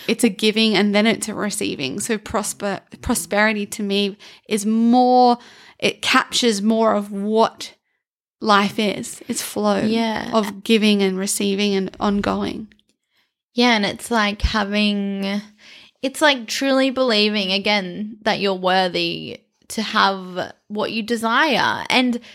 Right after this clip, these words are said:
Speaker 2: the thing is, sometimes we can desire something and maybe it's not actually what you desire, but you end up with what you, you need, exactly
Speaker 1: Mm.
Speaker 2: what you need. I think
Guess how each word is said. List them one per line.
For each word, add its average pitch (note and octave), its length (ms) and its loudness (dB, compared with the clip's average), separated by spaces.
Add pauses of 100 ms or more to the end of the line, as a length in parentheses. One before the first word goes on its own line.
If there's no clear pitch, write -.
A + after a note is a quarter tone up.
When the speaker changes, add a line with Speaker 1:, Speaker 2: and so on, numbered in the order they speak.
(120)
Speaker 2:
the B3+ 120 4
thing C#4 240 0
is, A#3+ 100 2
sometimes A#3 480 -2
we G#3 100 0
can G#3+ 200 -2
desire G3+ 440 2
something G3+ 480 -4
and F#3+ 640 -4
maybe G3+ 380 0
it's - 180 -6
not G3+ 160 0
actually G#3+ 380 -2
what F3 180 0
you G3 80 -2
desire, G3 380 4
but F#3 140 0
you F3+ 100 -4
end G3+ 200 -2
up G3 100 0
with G3+ 140 -10
what G#3 180 -4
you, G3+ 340 -8
you G#3+ 180 -2
need, A3+ 360 -4
exactly A#3+ 400 -2
Speaker 1:
Mm. - 20 -2
Speaker 2:
what G#3+ 140 -4
you G#3+ 80 -2
need. A3 400 -4 (1120)
I B3+ 160 -2
think - 560 -6